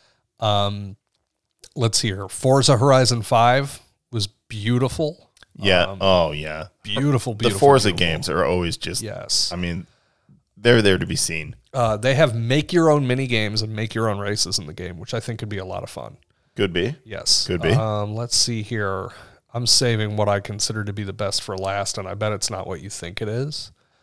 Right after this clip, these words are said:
Speaker 1: Um, there is a really cool looking Metroidvania type game coming to Game Pass. Uh, it's called Replaced. Uh, it's a two D side scroller.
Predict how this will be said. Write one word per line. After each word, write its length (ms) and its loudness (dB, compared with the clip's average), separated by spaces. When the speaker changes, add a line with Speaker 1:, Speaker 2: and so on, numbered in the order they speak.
Speaker 1:
Um, 480 -2
there 220 4
is 100 2
a 120 0
really 500 6
cool 320 4
looking 600 0
Metroidvania 840 4
type 280 2
game 260 -2
coming 220 -4
to 60 -4
Game 260 -2
Pass. 560 -2
Uh, 180 0
it's 100 -4
called 240 -2
Replaced. 680 -4
Uh, 100 -14
it's 120 -4
a 60 -6
two 200 -2
D 140 0
side 260 0
scroller. 500 0